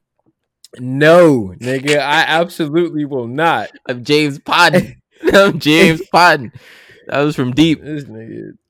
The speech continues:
Speaker 2: Um, but real quick before we go, there's a couple, like, quick fire offs that happened in the last couple days that I really wanna run past you. One,
Speaker 1: Mm,
Speaker 2: we don't gotta
Speaker 1: mm.
Speaker 2: get deep into it. The whole Jeezy battle.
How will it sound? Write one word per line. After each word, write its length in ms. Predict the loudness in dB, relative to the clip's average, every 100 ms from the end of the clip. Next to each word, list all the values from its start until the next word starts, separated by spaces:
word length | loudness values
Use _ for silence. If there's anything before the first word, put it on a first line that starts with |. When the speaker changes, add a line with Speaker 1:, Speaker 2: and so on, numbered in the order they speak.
| -6
Speaker 2:
Um, 520 | -2 0 -2 -4 -10 _ _ _ _ -20 _
but 280 | -2 -2 0
real 120 | 0
quick 140 | 0 0
before 200 | 0 -2
we 120 | 0
go, 320 | -2 -2 -6 -12 _ _ -8
there's 140 | -4
a 40 | -2
couple, 220 | -2 0
like, 200 | -2 -2
quick 320 | 0 0 -2 _ _ _ _ _ _ _ _ -20 _
fire 360 | -2 0 0
offs 320 | 0 -4 -6 -6
that 200 | -6 -4
happened 360 | -6 -4 -4
in 60 | -4
the 80 | -4
last 240 | -6 -6
couple 240 | -8 -8
days 240 | -8 -8 -8
that 120 | -10
I 40 |
really 200 | -10 -10
wanna 180 | -10 -10
run 160 | -12 -12
past 320 | -14 -16 -18
you. 160 | -20 -20 _ _ _ _ _ _ -20 _ _ _ _ _
One, 380 | -2 0 0 -4
Speaker 1:
Mm, 60 |
Speaker 2:
we 80 | -4
don't 100 | -4
gotta 140 | -2 -2
Speaker 1:
mm. 40 |
Speaker 2:
get 140 | -4
deep 220 | -4 -4 -4
into 320 | -6 -6 -6
it. 140 | -6 _ _ _ _
The 120 | -6 -2
whole 200 | 0 0
Jeezy 400 | 0 0 0 0
battle. 440 | -2 -2 -4 -8